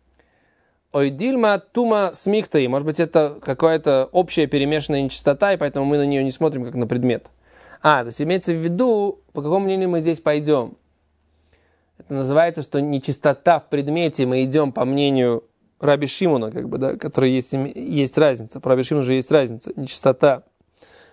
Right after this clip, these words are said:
она в предмете или нечистота, она на земле?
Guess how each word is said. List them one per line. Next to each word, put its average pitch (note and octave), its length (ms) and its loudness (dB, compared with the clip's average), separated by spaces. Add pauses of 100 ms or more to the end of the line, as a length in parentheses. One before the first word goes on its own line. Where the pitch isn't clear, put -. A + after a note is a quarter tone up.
(160)
она B2 160 -4
в - 60 -12
предмете D#3 480 0
или D#3+ 80 0
нечистота, C#3 520 0
она B2+ 280 0 (280)
на B2+ 160 -4
земле? B2 420 -2